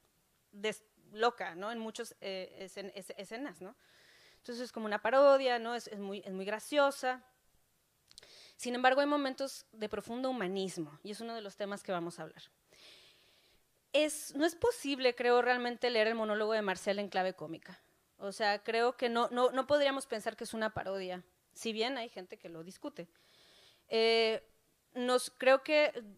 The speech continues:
firmemente que es uno de los pasajes del Quijote que precisamente nos hablan como de la, eh, pues de la, de,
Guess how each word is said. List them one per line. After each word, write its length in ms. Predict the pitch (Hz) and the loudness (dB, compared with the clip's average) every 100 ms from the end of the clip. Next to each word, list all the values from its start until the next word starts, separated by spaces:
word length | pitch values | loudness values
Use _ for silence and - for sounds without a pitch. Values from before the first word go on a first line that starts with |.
| 202 | -10
firmemente 540 | 254 262 285 269 285 | -6 -2 0 0 -2
que 80 | 254 | -4
es 120 | 233 | -4
uno 120 | 247 | -4
de 80 | 254 | -2
los 140 | 247 | -2
pasajes 480 | - 208 233 214 254 | -4 -4 -2 -4 -4
del 100 | 240 | -6
Quijote 420 | 240 240 214 - | -8 -8 -8 -6
que 120 | - 214 | -8 -8
precisamente 600 | 202 214 254 254 240 240 | -10 -10 -8 -8 -6 -4
nos 220 | 226 202 | -4 -4
hablan 520 | - 226 240 202 196 - - | 4 4 4 -2 -4 -10 -10
como 240 | 202 190 | -6 -4
de 100 | 190 | -2
la, 360 | 185 185 185 - | -2 -2 -2 -6
eh, 520 | 196 185 185 180 170 180 - _ - | -6 -6 -6 -8 -10 -14 -20 _ -8
pues 120 | 202 | -6
de 100 | 202 | -4
la, 120 | 196 | -4
de, 160 | 196 | -6